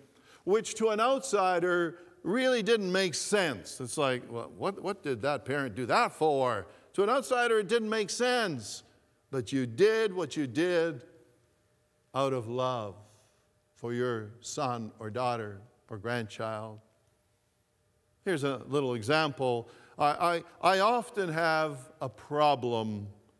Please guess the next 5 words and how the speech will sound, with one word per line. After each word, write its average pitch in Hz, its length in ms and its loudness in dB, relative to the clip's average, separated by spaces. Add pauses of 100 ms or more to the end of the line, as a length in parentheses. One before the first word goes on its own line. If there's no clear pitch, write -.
(440)
when 131 160 -2
I 143 140 4
go 135 240 0
grocery 113 720 -4 (260)
shopping. 82 800 -4